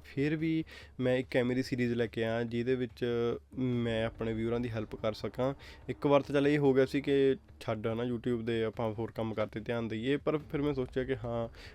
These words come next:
ਅੱਸੀ ਨੱਬੇ ਹਜ਼ਾਰ ਫਾਲੋਅਰ ਹੈਗੇ ਨੇ ਤਾਂ ਹਰ ਕਿਸੇ ਕੋਲ ਤਾਂ ਨਹੀਂ ਹੁੰਦੇ ਹੈਗੇ, ਤਾਂ ਫਿਰ ਕੋਈ ਐਵੇਂ ਦੀ ਚੀਜ਼ ਬਣਾਉਣੀ ਸ਼ੁਰੂ ਕਰੀਏ ਜਿਹਦੇ ਨਾਲ ਘੱਟੋ ਘੱਟ ਉਹਨਾਂ ਦਾ ਫਾਇਦਾ ਹੋਵੇ। ਜੇ ਤੁਸੀਂ ਇਹਨਾਂ ਦੋ ਚਾਰ ਗੱਲਾਂ ਦਾ ਧਿਆਨ ਰੱਖ ਲਓਗੇ ਨਾ, ਤੁਹਾਡੇ ਦਵਾਈਆਂ ਦਾ ਖਰਚਾ ਹੀ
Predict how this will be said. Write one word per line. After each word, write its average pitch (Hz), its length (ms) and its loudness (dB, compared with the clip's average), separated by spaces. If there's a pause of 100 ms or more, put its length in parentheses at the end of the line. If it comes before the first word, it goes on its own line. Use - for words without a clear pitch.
(120)
ਅੱਸੀ 120 200 -2
ਨੱਬੇ 117 220 2
ਹਜ਼ਾਰ 113 240 4
ਫਾਲੋਅਰ 113 460 0 (140)
ਹੈਗੇ 123 260 0
ਨੇ 117 320 -2 (420)
ਤਾਂ 131 480 4 (400)
ਹਰ 143 140 2
ਕਿਸੇ 165 240 0
ਕੋਲ 147 180 2
ਤਾਂ 156 120 2
ਨਹੀਂ 143 100 2
ਹੁੰਦੇ 113 180 0
ਹੈਗੇ, 135 420 2
ਤਾਂ 135 160 4
ਫਿਰ 135 220 4
ਕੋਈ 131 340 0
ਐਵੇਂ 120 240 -2
ਦੀ 117 80 -4
ਚੀਜ਼ 117 240 -6
ਬਣਾਉਣੀ 131 280 0
ਸ਼ੁਰੂ 123 180 -6
ਕਰੀਏ 123 420 0 (380)
ਜਿਹਦੇ 131 240 2
ਨਾਲ 135 320 4 (100)
ਘੱਟੋ 131 280 -4
ਘੱਟ 127 200 -2 (300)
ਉਹਨਾਂ 113 220 -4
ਦਾ 135 220 -2 (120)
ਫਾਇਦਾ 107 260 -2
ਹੋਵੇ। 104 280 -12 (1800)
ਜੇ 151 100 4
ਤੁਸੀਂ 151 240 2
ਇਹਨਾਂ 175 180 6
ਦੋ 156 160 4
ਚਾਰ 143 160 4
ਗੱਲਾਂ 143 180 6
ਦਾ 135 120 2
ਧਿਆਨ 151 200 2
ਰੱਖ 131 160 -2
ਲਓਗੇ 131 180 4
ਨਾ, 135 80 2
ਤੁਹਾਡੇ 135 220 0
ਦਵਾਈਆਂ 120 340 0
ਦਾ 117 80 0
ਖਰਚਾ 117 320 -6
ਹੀ 113 60 -4